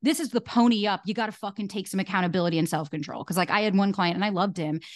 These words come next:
And every time I'd say something, he'd be like, "I know that consciously, but, like,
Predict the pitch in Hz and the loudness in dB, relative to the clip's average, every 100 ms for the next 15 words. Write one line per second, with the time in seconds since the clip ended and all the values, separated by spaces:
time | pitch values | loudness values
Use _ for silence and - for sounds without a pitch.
0 | - - 220 233 240 262 240 233 208 196 | -12 -2 -2 0 0 0 0 0 0 0
1 | 220 202 208 190 190 196 208 196 - - | -2 0 0 0 0 0 0 -2 -6 -18
2 | - - - 359 359 330 330 359 359 277 | -20 -10 -2 0 2 2 4 2 0 0
3 | 285 277 311 294 330 320 320 269 302 269 | 0 2 -4 -4 -4 -2 0 0 -2 -4